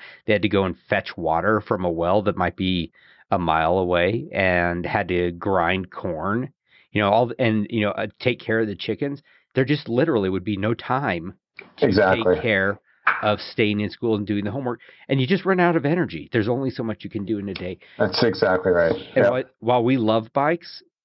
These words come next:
Speaker 1: uh, a bike for these girls is the difference between staying in school and having a better life because they have education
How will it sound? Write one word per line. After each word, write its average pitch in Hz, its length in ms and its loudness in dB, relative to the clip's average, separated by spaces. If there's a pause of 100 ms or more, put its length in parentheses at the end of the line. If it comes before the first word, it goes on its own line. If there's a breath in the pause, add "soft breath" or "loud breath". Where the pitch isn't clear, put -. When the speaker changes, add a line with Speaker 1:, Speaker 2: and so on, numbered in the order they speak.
(280)
Speaker 1:
uh, 104 580 2
a 104 100 -4
bike 113 260 0
for 101 480 -2
these 107 280 -2
girls 139 460 0 (340)
is 110 120 4
the 107 80 2
difference 110 360 0
between 98 720 -2
staying 123 520 0
in 110 100 2
school 123 480 0
and 101 160 -4
having 110 320 0
a 107 60 0
better 98 260 0
life 92 460 0
because 101 300 -2
they 92 540 -2
have 98 320 -2
education 104 800 -2